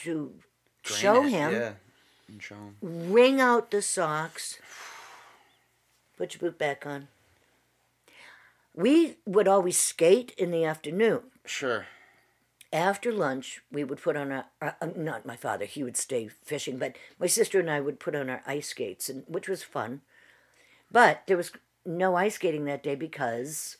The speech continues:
Speaker 1: of all the water and stuff. I had to stay in those boots all
Speaker 2: Oh, my God.
Speaker 1: day. I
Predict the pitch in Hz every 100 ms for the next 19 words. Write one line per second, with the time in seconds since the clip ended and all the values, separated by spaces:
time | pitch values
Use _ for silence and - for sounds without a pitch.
0 | - 127 117 107 110 143 127 143 160 143
1 | 123 - - 120 _ _ _ _ 180 226
2 | 247 208 - 165 156 151 143 - 139 123
3 | - _ _ _ _ - 135 135 123 127
4 | 135 151 - - - - - - 143 127
5 | 123 120 _ - _ - - - - 180